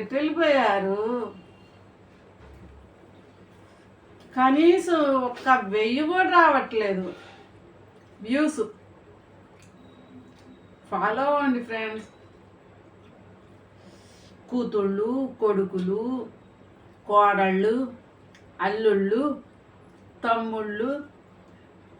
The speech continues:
అన్నలు అందరూ ఫాలో అవ్వండి ప్లీజ్. సబ్స్క్రైబ్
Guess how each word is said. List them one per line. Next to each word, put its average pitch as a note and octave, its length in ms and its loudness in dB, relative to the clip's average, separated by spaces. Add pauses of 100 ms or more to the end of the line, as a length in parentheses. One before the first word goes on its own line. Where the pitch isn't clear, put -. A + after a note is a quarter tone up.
(920)
అన్నలు C4 580 2 (1700)
అందరూ G3 420 -4 (120)
ఫాలో G#3+ 320 0 (100)
అవ్వండి G3 460 -2 (1400)
ప్లీజ్. A#3+ 520 0 (840)
సబ్స్క్రైబ్ B3+ 500 -4